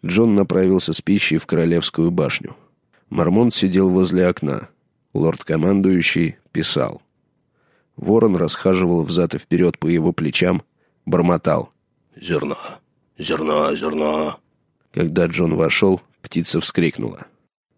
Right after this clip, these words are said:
"Оставь еду на столе", сказал старый медведь,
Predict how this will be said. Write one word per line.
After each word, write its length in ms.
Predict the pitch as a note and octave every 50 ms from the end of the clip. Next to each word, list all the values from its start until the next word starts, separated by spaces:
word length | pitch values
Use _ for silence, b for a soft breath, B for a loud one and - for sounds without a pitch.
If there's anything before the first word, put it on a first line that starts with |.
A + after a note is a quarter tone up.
| _ -
"Оставь 420 | - F2+ E2+ - - F#2 F2 -
еду 260 | - F#2+ F#2+ F#2 G2
на 120 | F#2 F2 D#2+
столе", 480 | - - F2 F2+ F2 D#2+ C2+ B1 - - _ _ _ _ _ -
сказал 400 | - - - F2+ F2 D#2 F2 F2 E2
старый 300 | - E2+ D#2+ D2+ D2 C#2
медведь, 540 | D#2+ D#2+ C#2 - G2 G2+ G2 - - -